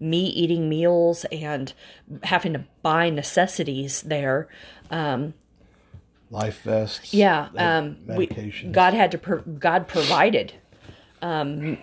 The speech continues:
Speaker 1: money that came in from friends in order for us to be able to pay for his life vest that he had to leave with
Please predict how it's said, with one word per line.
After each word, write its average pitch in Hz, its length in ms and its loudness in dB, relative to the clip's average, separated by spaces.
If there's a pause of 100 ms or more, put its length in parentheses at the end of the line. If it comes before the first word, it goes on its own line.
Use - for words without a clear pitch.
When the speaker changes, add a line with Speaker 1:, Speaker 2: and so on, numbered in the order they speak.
Speaker 1:
money 170 520 4
that 139 200 -4
came 160 240 -2
in 185 200 2
from 147 240 -8
friends 170 640 -2 (340)
in 165 140 -2
order 160 240 4
for - 400 -2
us 160 260 -2
to 160 100 -6
be 156 100 0
able 147 160 0
to 147 40 -6
pay 165 220 2
for 156 180 -6
his 143 220 -2
life 160 300 2
vest 143 440 -6
that 139 100 -4
he 139 60 -4
had 139 140 -4
to 131 80 -4
leave 135 280 -6
with - 340 -6